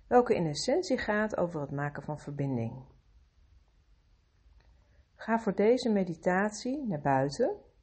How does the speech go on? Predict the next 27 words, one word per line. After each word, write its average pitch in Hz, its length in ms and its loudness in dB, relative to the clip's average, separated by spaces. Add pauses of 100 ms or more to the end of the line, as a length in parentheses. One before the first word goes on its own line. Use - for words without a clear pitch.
(380)
en 151 140 -6
zoek 220 260 0
voor 175 160 0
jezelf 147 720 -2
een 135 120 -8
fijne 226 480 2
plek 165 300 -2
op 151 280 -6
in 151 160 -6
de 143 100 -2
natuur. 131 600 -6 (1000)
Kies 185 200 -4
bij 165 140 4
voorkeur 220 640 6
een 143 120 -6
bos - 600 -6
of - 160 -14
een 156 200 -6
van 143 140 -8
de 135 100 -4
duingebieden 165 760 -2
waar 143 140 0
je 123 120 0
ook 165 180 -2
bomen 196 340 6
kunt 190 220 -2
vinden, 196 500 -4